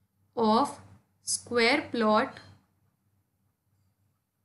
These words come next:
plot is equal to, area का फॉर्मूला क्या होता है? ए स्क्वायर, where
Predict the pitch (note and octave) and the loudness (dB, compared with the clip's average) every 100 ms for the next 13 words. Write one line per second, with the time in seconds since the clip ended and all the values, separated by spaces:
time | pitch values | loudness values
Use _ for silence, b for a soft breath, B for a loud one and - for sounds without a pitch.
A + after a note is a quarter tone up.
0 | _ _ _ - A#3 G#3+ G#3+ C4+ - - | _ _ _ -8 -4 0 0 -4 -10 -20
1 | _ _ _ _ _ _ _ _ _ A#3 | _ _ _ _ _ _ _ _ _ -6
2 | A#3 A3+ - A#3 A3 C#4 - C#4 C4+ C4+ | -4 -6 -2 -2 0 -2 -2 0 2 2
3 | D4+ D#4 D#4+ D#4+ D#4+ B B - C#4+ C4+ | 2 2 2 2 0 B B -2 0 2
4 | C4+ D4 D4 D4+ D4 D4 D4+ D4+ - C4 | 2 0 0 0 0 0 -2 -2 -2 -2
5 | C4 - C#4 B3+ C4 C4+ - _ _ _ | -2 -4 0 0 0 -4 -12 _ _ _
6 | _ _ _ _ _ _ _ G#3+ G3 G#3+ | _ _ _ _ _ _ _ -6 -2 0
7 | G#3+ A#3 | 2 0